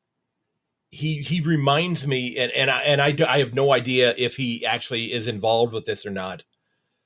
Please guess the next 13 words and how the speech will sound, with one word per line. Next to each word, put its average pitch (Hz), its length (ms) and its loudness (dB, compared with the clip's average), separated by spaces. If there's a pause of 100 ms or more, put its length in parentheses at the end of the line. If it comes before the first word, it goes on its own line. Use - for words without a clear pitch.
(340)
but 120 100 -4
he 139 120 0
just 151 280 0
looks 147 260 0
like 127 280 2
a, 117 320 0
uh, 101 420 0
a 120 100 -6
guy 120 260 0
who 127 120 -2
could 120 180 -4
also 123 340 2
be, 110 560 -6